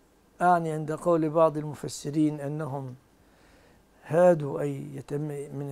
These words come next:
يتهودون أي يتميلون عند قراءة التوراة، يجدر التنويه على حكم الاهتزاز عند تلاوة القرآن. يعني نحن نعلم دائما أن في الكتاتيب ونحن صغار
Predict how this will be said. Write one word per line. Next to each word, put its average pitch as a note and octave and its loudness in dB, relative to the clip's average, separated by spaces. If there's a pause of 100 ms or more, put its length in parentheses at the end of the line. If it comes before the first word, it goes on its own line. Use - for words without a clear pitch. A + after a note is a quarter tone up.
يتهودون D3 -2
أي D3 -2
يتميلون C#3+ -2
عند C#3 -6
قراءة D3 -4
التوراة، D#3 2 (1160)
يجدر G3 6
التنويه F#3 2
على D3+ 2
حكم D#3+ -4
الاهتزاز D#3 2
عند C#3 -6
تلاوة C#3+ -2
القرآن. D3 -2 (840)
يعني C#3 -4
نحن D3+ -6
نعلم D3 0
دائما C#3 -8
أن C#3 -10
في - -14
الكتاتيب C3+ -6
ونحن C3+ -8
صغار D3 -2